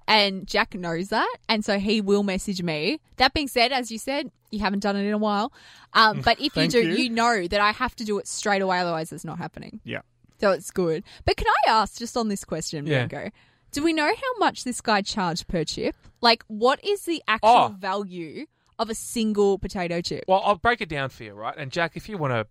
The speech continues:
Speaker 2: chime in and have your thoughts on the opinion, seeing as you're an expert in this field, feel free to. But what
Speaker 3: I don't
Speaker 2: he
Speaker 3: know
Speaker 2: did
Speaker 3: whether you just insulted me or not.
Speaker 1: He's
Speaker 2: Yep.
Speaker 1: the in-show accountant as well, guys.
Speaker 2: So what happened was they had meals and must have been the guy who organised it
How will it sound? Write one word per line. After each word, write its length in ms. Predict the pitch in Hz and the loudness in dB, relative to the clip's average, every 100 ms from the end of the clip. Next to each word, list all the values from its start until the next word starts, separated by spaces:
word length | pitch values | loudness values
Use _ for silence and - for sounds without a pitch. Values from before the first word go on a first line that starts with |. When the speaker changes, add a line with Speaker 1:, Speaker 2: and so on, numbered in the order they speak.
| _ | _
Speaker 2:
chime 300 | - 123 113 | -4 -4 -4
in 140 | 113 | -6
and 180 | 110 107 - _ | -6 -10 -12 _
have 160 | - 131 | -4 0
your 140 | 123 | 0
thoughts 260 | 113 117 - | -2 -2 -4
on 80 | 113 | -6
the 60 | |
opinion, 340 | 107 - 117 156 | -8 -6 -6 -6
seeing 260 | 127 113 | -6 -6
as 140 | 110 107 | -8 -10
you're 160 | 113 | -6
an 80 | 110 | -6
expert 260 | 107 - 110 | -8 -8 -8
in 80 | 98 | -6
this 120 | 107 | -8
field, 300 | - 120 170 _ | -4 -6 -6 _
feel 160 | - 175 | -8 -6
free 240 | - 123 | -2 -4
to. 220 | - 113 - - - - - _ | -4 -12 -16 -20 -20 -20 -20 _
But 200 | 180 185 | 2 2
what 160 | 190 214 | 2 0
Speaker 3:
I 20 | |
don't 80 | 175 | 2
Speaker 2:
he 60 | 120 | 2
Speaker 3:
know 60 | |
Speaker 2:
did 60 | 123 | 2
Speaker 3:
whether 120 | 135 | 2
you 140 | 143 147 | 0 -4
just 180 | 147 180 | -6 -6
insulted 360 | 175 220 214 | -2 -2 -2
me 100 | 151 | -2
or 120 | 123 | -2
not. 160 | 120 123 | -2 0
Speaker 1:
He's 160 | 262 240 | 0 2
Speaker 2:
Yep. 80 | |
Speaker 1:
the 100 | 277 277 | 2 2
in-show 320 | 311 339 294 | 2 4 4
accountant 560 | 262 208 180 196 190 | 2 -2 -4 -4 -6
as 140 | 160 160 | -8 -10
well, 200 | 147 151 | -10 -8
guys. 280 | 147 147 - | -10 -10 -10
Speaker 2:
So 200 | - 220 | -2 0
what 200 | 214 233 | 2 2
happened 340 | 208 202 180 160 | 2 0 0 -4
was 440 | 127 120 123 - - - - _ _ - | -2 -4 -4 -10 -16 -20 -20 _ _ 2
they 200 | 196 185 | 4 4
had 220 | 220 190 | 2 0
meals 480 | 151 127 123 123 - | -4 -4 -4 -6 -8
and 440 | 135 135 127 123 - _ _ _ _ 175 | -4 -2 -2 -6 -12 _ _ _ _ -4
must 240 | 175 190 | 0 2
have 60 | 196 | 0
been 160 | 175 147 | 0 0
the 60 | |
guy 260 | 135 131 123 | 2 2 2
who 140 | 131 127 | -2 -4
organised 720 | 117 123 123 117 107 110 - | -2 0 0 -2 -2 -4 -6
it 180 | 110 - | -10 -10